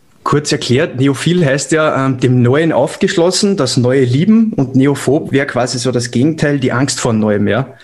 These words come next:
Und aktuell haben wir ja den, den Konflikt zwischen dem, dem neophilen System und dem neophoben System. Das neophile System ist aber noch nicht sichtbar, ja,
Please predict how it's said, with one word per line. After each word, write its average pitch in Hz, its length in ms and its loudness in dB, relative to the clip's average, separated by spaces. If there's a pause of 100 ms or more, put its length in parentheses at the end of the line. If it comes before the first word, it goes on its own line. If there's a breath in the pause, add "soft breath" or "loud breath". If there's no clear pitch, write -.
(440 loud breath)
Und 117 220 -4
aktuell 151 460 -2
haben 143 180 -2
wir 160 80 2
ja 147 140 0
den, 139 520 -2
den 131 180 0
Konflikt 135 540 -2
zwischen 151 300 0
dem, 127 460 0
dem 120 140 2
neophilen 120 540 2
System 185 540 0
und 156 200 0
dem 151 340 2
neophoben 143 580 2
System. 117 500 -2 (320 loud breath)
Das 123 140 -2
neophile 135 360 2
System 160 380 -2
ist 156 140 2
aber 143 120 2
noch 143 160 0
nicht 123 160 0
sichtbar, 120 480 -2
ja, 131 220 -2